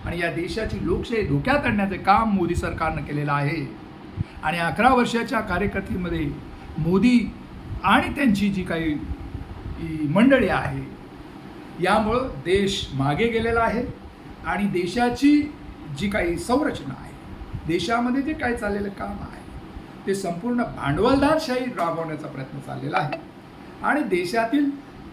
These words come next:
ठराविक उद्योगपतींनाच या देशाची सर्व संपत्ती देण्याचं काम चाललेलं आहे. असं का आहे?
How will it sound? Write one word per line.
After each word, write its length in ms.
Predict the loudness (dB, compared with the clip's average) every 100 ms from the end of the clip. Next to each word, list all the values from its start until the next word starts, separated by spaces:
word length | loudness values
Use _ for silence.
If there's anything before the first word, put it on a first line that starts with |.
| -4
ठराविक 400 | 4 6 6 4
उद्योगपतींनाच 1120 | -2 0 0 0 -2 -6 0 2 2 2 -4 -6 -12 -14 -14 -12 -6
या 120 | -2
देशाची 520 | 0 0 2 -2 -2
सर्व 300 | -4 -2 0
संपत्ती 540 | 0 0 0 -2 -6 -6
देण्याचं 380 | -4 -4 -6 -6
काम 240 | -6 -6
चाललेलं 380 | -4 -6 -4 -4
आहे. 80 | -2
असं 100 | -2
का 180 | 0
आहे? 280 | 0 0 -2